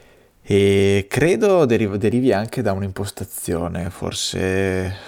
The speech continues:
caratteriale familiare, non lo saprei, quindi questa, ne-,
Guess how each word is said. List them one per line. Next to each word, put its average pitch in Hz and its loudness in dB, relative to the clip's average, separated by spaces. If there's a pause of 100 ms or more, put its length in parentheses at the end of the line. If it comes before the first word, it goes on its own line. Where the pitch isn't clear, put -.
(760)
caratteriale 98 0
familiare, 107 -2 (100)
non 95 -6
lo 98 -6
saprei, 92 -2
quindi 98 -4
questa, 95 -2 (1200)
ne-, - -8